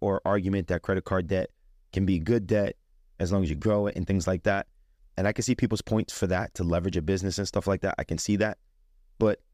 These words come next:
uh, between you and I, I never took a loan for my business.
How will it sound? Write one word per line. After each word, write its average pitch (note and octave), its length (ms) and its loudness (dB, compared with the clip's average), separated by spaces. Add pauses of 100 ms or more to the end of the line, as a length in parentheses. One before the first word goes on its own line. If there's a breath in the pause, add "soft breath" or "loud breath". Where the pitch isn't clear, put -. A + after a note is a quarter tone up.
(220)
uh, G2 120 2
between G#2+ 360 2
you G#2 100 4
and G2+ 100 2
I, G#2 220 0
I - 80 -4
never F2+ 320 2
took F#2+ 320 -2 (540)
a F#2+ 380 2
loan F#2 260 2
for F2 120 -4
my E2+ 120 2
business. D2+ 400 -4